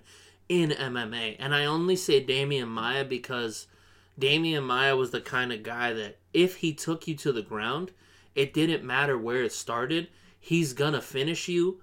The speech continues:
because you're not getting up. There's no way you're getting up.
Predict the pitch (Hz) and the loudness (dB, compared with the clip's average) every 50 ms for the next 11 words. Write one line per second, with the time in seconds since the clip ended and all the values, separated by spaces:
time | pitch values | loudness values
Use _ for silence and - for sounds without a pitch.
0 | - _ - 139 139 139 - 143 131 110 127 123 117 120 120 117 113 104 120 120 | -20 _ -8 -6 -6 -4 -2 -2 -2 -2 -4 -4 -4 -4 -2 -4 -4 -4 -6 -8
1 | 110 104 101 104 104 101 - - 123 135 135 127 139 139 131 131 131 127 120 113 | -8 -8 -8 -8 -10 -12 -10 -6 -4 -4 -4 -4 -4 -4 -2 -2 0 0 0 0
2 | 110 107 101 - 104 98 98 101 101 98 - - - | -2 -4 -6 -8 -12 -12 -12 -14 -16 -16 -18 -20 -20